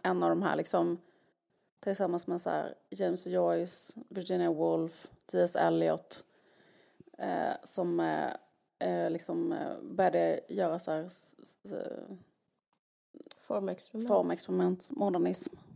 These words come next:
Speaker 1: i litteratur.
Speaker 2: Så jävla underbart. Och om man, eh, vill läsa något annat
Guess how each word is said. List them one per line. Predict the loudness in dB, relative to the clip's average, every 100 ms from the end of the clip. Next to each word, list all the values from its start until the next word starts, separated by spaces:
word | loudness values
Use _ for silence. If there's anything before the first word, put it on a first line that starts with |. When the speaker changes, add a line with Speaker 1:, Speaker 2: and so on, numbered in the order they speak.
| -20 -20 -4
Speaker 1:
i | 2
litteratur. | 2 2 -4 -8 -16 -20 -20 -20 -20 -20 -20 -18 -18 -20 -16 -10 -10 -10 -20 -20 -20 -20 -12
Speaker 2:
Så | 4 12
jävla | 12 12
underbart. | 12 12 8 4 0 -6 -8 -12 -14 -20 -20 -20 _ _ _ _ 10
Och | 10 12 12
om | 12
man, | 12 12 12 12
eh, | 12 12 12 10
vill | 8 10 10
läsa | 10 8
något | 8
annat | 10 10 10 8 6 -2 -8